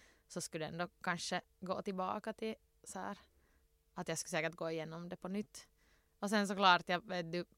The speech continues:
saknar ett annat slags liv. Så det var ändå så här ganska stora beslut.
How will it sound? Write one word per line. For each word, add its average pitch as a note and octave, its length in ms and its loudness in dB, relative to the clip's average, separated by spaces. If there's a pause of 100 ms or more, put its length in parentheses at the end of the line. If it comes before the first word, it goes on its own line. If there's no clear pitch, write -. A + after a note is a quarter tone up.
(220)
saknar F3+ 500 0
ett F3 100 -10
annat F#3 320 -8
slags - 340 -8
liv. G#3 440 -6 (220)
Så - 140 -12
det F#3+ 80 -4
var F#3+ 100 -6
ändå G3 180 -8
så - 80 -8
här F#3+ 80 -4
ganska F#3 320 -4
stora G#3 540 -6
beslut. G#3 680 -4